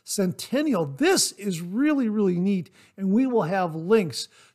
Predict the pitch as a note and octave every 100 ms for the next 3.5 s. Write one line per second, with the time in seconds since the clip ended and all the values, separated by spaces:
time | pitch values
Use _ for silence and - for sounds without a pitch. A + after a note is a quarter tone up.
0 | - F#3+ F3+ F3+ D#3+ D#3 D#3 D#3 G3 G#3
1 | F#3 D#3+ D#3 E3 E3 D#3+ E3 F3+ E3 E3
2 | G3+ D#3 B2+ F3+ G#3+ F3 C#3+ - _ _
3 | - G3+ G3+ G3+ G3+